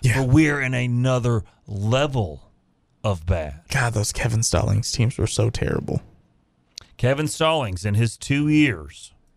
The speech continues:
Speaker 2: in the A C C, went four and thirty-two.
Speaker 1: Didn't
Speaker 2: Right?
Speaker 1: they go winless one year in A C C
Speaker 2: Mm-hmm.
Speaker 1: play?
Speaker 2: Yeah.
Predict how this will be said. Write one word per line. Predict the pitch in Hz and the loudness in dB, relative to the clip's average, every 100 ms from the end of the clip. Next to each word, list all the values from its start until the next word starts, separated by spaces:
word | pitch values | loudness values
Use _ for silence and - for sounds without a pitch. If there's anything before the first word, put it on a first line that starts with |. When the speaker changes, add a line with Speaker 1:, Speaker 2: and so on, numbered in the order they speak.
| - | -4
Speaker 2:
in | 110 | 0
the | 120 | 0
A | 123 131 | 0 -2
C | - 131 | -4 -6
C, | 120 135 120 | -4 0 0
went | 110 104 95 | 0 -2 -6
four | - - 120 127 135 | -12 -4 -2 0 -2
and | 123 | -2
thirty-two. | - 123 120 107 - 107 - 139 - - | -2 -2 -2 -6 -4 -4 -6 -12 -20 -12
Speaker 1:
Didn't | - - _ _ _ _ _ _ _ _ _ _ _ _ - | -10 -12 _ _ _ _ _ _ _ _ _ _ _ _ 0
Speaker 2:
Right? | 180 | 4
Speaker 1:
they | 233 | 4
go | 240 | 4
winless | 135 107 107 113 120 | 2 2 2 0 0
one | 117 120 | 0 0
year | 123 127 | 2 2
in | |
A | 123 | 2
C | 98 90 | 2 0
C | 131 | -2
Speaker 2:
Mm-hmm. | 123 | 0
Speaker 1:
play? | 135 | -2
Speaker 2:
Yeah. | 147 | -2